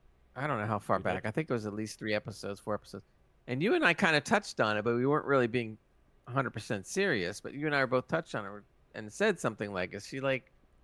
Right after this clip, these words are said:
Speaker 1: got some
Speaker 2: Got
Speaker 1: kinda
Speaker 2: death
Speaker 1: death
Speaker 2: wish,
Speaker 1: wish thing
Speaker 2: yeah.
Speaker 1: going on here?" And little do we know that that's pretty much what's going on, or,
Speaker 2: Kinda she
Speaker 1: you know.
Speaker 2: does, yeah, she kinda does. Um,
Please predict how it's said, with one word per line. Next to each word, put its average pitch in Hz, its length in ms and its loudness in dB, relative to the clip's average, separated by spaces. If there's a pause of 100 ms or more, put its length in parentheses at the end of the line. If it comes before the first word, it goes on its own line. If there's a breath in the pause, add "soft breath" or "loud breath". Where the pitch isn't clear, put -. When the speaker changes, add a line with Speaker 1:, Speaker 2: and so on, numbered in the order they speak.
(400)
Speaker 1:
got - 160 -6
some - 80 -2
Speaker 2:
Got 120 60 -2
Speaker 1:
kinda 117 120 0
Speaker 2:
death 117 120 4
Speaker 1:
death 120 100 0
Speaker 2:
wish, 104 100 -2
Speaker 1:
wish 139 180 -6
thing 147 180 -4
Speaker 2:
yeah. 143 40 -4
Speaker 1:
going 151 220 2
on 156 180 4
here?" 160 280 -2 (800)
And 127 360 2
little 170 200 6
do 160 120 4
we 143 80 6
know 139 260 8
that 131 140 4
that's - 360 0 (640)
pretty 123 140 2
much 101 220 -6
what's - 200 -6
going 101 240 -6
on, 127 140 -4
or, - 80 -10
Speaker 2:
Kinda 123 180 -6
she - 140 -10
Speaker 1:
you 92 40 -12
know. 117 120 -2
Speaker 2:
does, 107 140 -10
yeah, 113 160 -4
she - 140 -16
kinda 117 280 -6
does. 98 360 -4 (140)
Um, 117 480 4